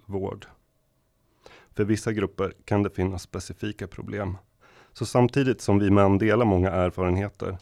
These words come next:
så finns det också olika förutsättningar.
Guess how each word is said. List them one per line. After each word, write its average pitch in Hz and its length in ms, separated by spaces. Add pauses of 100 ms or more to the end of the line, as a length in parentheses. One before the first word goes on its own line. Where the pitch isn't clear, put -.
(200)
så 117 120
finns 101 260
det 85 80
också 95 380 (120)
olika 101 540
förutsättningar. 104 1040